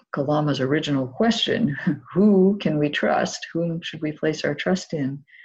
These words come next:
We can choose teachers who themselves manifest these qualities, that manifest ethics and the Brahmaviharas and other things, and are themselves exemplars of this path of practice that we're walking.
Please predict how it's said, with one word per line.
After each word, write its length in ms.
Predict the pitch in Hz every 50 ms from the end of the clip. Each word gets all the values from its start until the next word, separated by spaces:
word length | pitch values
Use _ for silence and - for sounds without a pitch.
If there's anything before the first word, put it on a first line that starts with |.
| - _ _ _ _ _ _ _ _ -
We 220 | 190 190 190 190
can 180 | - 220 190 185
choose 800 | - - - - 262 269 240 202 170 160 156 165 165 - - - -
teachers 840 | - - 262 285 - - 190 - - - 190 208 208 - - - _ _ _ _ _ _ _ _ _ _
who 220 | 185 185 180 175
themselves 960 | 170 170 165 165 165 - - - 233 226 196 156 143 143 143 147 147 - - -
manifest 920 | 156 151 143 143 160 170 175 - - - - - - - - - - -
these 220 | - 143 143 147 -
qualities, 680 | - - 214 226 202 160 - - - - - - - - - -
that 120 | - - 143
manifest 680 | 143 143 143 147 156 - - 160 151 - - - _ _ _ _ _ -
ethics 540 | - 208 208 - - - - - - - - -
and 200 | - 143 139 143
the 140 | 143 139 - _ _ -
Brahmaviharas 840 | 143 139 139 143 143 147 147 147 156 151 151 143 131 131 135 -
and 120 | 143 139 139
other 200 | 143 143 147 143
things, 600 | - - 156 151 139 135 131 - - - - - - - - - - - - _ _ _ -
and 320 | 151 151 143 143 139 139
are 240 | - - 139 139 143
themselves 600 | 143 143 147 147 - - 151 143 143 143 143 -
exemplars 760 | 156 147 - - 165 170 - - 151 - - - - - - -
of 160 | 143 143 -
this 160 | - 147 - -
path 320 | - 151 139 139 139 -
of 100 | 143 139
practice 520 | - - - 147 147 - - 143 - -
that 120 | - - 135
we're 140 | 143 147 139
walking. 560 | 135 139 139 139 - - 131 131 135 143